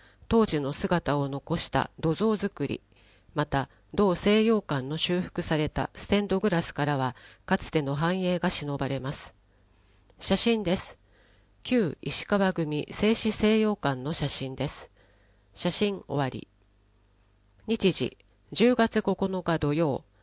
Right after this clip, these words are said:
十日日曜、十一月五日金曜、六日土曜、午前十時から午後四時。場所、同西洋館、同銀行、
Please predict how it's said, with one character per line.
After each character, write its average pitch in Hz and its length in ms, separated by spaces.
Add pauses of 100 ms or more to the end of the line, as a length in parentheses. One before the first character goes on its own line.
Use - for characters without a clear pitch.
(120)
十 233 200
日 202 180
日 160 400
曜、 165 320 (540)
十 240 260
一 226 240
月 - 320
五 - 260
日 160 180
金 185 280
曜、 165 320 (340)
六 208 220
日 185 220
土 143 160
曜、 143 300 (420)
午 233 180
前 147 220
十 185 220
時 143 120
か 120 160
ら 135 180
午 190 140
後 143 160
四 143 160
時。 - 260 (720)
場 147 80
所、 - 300 (440)
同 226 220
西 180 300
洋 170 180
館、 123 300 (180)
同 202 260
銀 151 240
行、 135 440